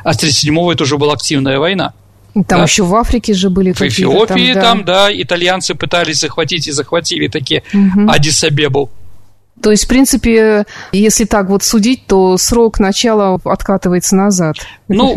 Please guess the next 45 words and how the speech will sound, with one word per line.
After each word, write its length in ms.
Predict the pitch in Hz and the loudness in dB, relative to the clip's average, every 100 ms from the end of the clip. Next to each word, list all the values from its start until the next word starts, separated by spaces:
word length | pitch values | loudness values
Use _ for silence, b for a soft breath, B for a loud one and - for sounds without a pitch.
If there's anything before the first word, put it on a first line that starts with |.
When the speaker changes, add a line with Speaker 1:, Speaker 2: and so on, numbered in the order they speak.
| 175 | 0
Speaker 1:
сложный 520 | - 226 233 185 - | -2 0 0 0 2
Speaker 2:
И 40 | 208 | 2
Speaker 1:
вопрос, 420 | 180 202 151 127 | 2 0 0 0
да. 180 | 156 151 | 0 2
Speaker 2:
Первая 320 | 262 233 226 | 4 6 6
мировая 480 | 226 233 254 302 254 | 6 4 4 4 2
плавно 340 | 220 226 240 | 2 2 2
перетекает 560 | 202 185 208 - 208 190 | 2 0 -2 0 0 2
во 60 | |
вторую. 520 | 180 - 202 185 165 165 | 0 0 0 2 2 0
Speaker 1:
Ну, 220 | 196 214 | 0 -2
вы 120 | 175 | -2
знаете, 400 | 180 208 185 143 | -2 0 -2 -2
да, 160 | 151 165 | -2 0
многие 280 | 175 185 160 | 0 -2 -4
историки 300 | 147 170 - | -4 -4 -2
считают, 300 | - 190 160 | -2 0 -2
что 160 | - | -2
это 120 | 156 170 | -2 -2
одна 240 | 147 165 | 0 -2
война, 340 | 139 143 165 | 0 0 2
Speaker 2:
Беспрерывная. 640 | 208 - 214 196 175 175 175 | 0 2 2 2 2 2 2
Speaker 1:
просто, 260 | 160 131 - | 0 -2 -4
да. 40 | 196 | 0
Speaker 2:
Мгм. 220 | 190 214 | 2 4
Speaker 1:
Потому 360 | 226 185 185 185 | 2 0 0 -2
что, 280 | - 175 | -2 -2
ну, 180 | 170 180 | -2 -4
правда, 340 | 175 190 147 139 | 0 0 2 0
се-, 240 | - 185 | 0 0
э, 200 | 165 156 | 0 0
столетняя 520 | - - 175 175 165 | -2 -4 -2 -2 -2
война, 260 | 165 185 202 | -2 0 0
дорогие 320 | 151 139 147 | -2 -4 -4
друзья, 540 | 139 143 135 139 131 B B - | -2 -2 0 0 -2 B B -2
она 200 | 147 156 | 0 0
не 100 | 151 | 0
проходила 440 | 139 156 185 196 | -2 -2 -2 -2
каждый 300 | - 123 135 | -2 -2 0
сто-, 300 | - - 156 | -2 -2 -4
каждый 360 | 113 151 120 139 | -2 -2 0 0
год, 240 | 165 - | 0 -2
там 120 | 143 | -4
что-то 220 | - 127 | -4 -6
происходило. 640 | 131 147 - 156 131 131 127 | -6 -6 -4 -2 -2 -4 -6